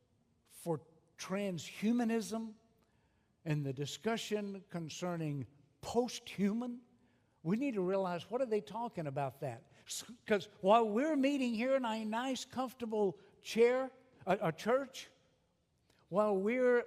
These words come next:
with our families and, and we're looking forward to Sunday dinner and, and we're going to our jobs and we're doing all of these type of things,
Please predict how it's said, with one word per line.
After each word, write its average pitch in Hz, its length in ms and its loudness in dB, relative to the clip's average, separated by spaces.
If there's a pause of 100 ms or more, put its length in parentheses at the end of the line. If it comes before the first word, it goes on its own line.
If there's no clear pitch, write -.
(160)
with 196 160 0
our 185 140 4
families 254 720 0
and, 156 240 -2 (240)
and 170 300 0
we're 170 180 0
looking 220 400 2
forward 233 380 0
to 185 100 -2
Sunday 240 420 -2
dinner 226 440 -2
and, 139 180 -2 (180)
and 175 240 -2
we're 165 200 2
going 240 380 0
to 196 60 2
our 175 160 4
jobs 220 520 0
and 165 160 -4
we're 165 100 -2
doing 233 320 -2
all 226 320 0
of 196 80 0
these 220 180 -2
type 214 300 -4
of 202 80 -6
things, 202 320 -2